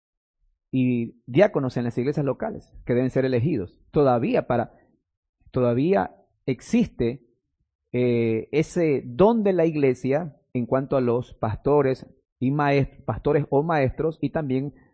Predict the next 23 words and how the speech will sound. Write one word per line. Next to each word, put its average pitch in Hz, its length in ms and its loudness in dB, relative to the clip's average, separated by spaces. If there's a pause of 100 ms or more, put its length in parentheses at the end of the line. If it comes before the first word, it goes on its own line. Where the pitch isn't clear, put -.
(120)
hablando 127 360 0
de 127 80 4
los 123 140 -2
servidores 127 580 0
oficialmente 123 560 -4
escogidos 131 400 -2
como 107 220 -6
los 98 100 -6
diáconos. 87 500 -10 (1700)
En 113 100 -6
ese 127 120 -2
sentido, 147 400 2
pero 110 140 -2
ya 117 160 0
no 139 100 -2
hay 143 120 2
apóstoles. 87 560 -8 (420)
Por 113 160 2
eso, 170 380 0 (420)
los 117 180 0
apóstoles 139 580 0
son 220 320 0
oficialmente 196 1300 0